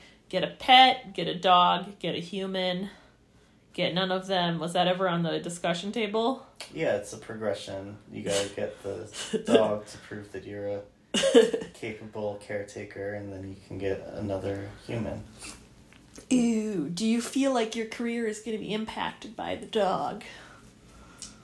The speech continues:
Speaker 2: My career has not been impacted by the dog because I have a flexible work arrangement.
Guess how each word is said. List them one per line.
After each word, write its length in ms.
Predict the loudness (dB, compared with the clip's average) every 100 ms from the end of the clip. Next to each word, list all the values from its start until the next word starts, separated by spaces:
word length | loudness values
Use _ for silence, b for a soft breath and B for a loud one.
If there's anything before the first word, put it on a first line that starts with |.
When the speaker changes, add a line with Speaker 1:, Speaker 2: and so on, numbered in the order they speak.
| B -8
Speaker 2:
My 140 | -4 -4
career 300 | 0 2 4
has 220 | 2 2
not 280 | 2 2 0
been 100 | -4
impacted 640 | -4 -4 -4 -4 -8 -2
by 160 | 2 2
the 100 | 0
dog 600 | -4 0 2 0 -2 -6
because 380 | -14 -6 -4 -2
I 80 | -2
have 340 | -2 -4 -6
a 40 | -16
flexible 640 | -6 -4 -4 -4 0 0
work 260 | 0 -2 -2
arrangement. 540 | -2 -4 -6 -8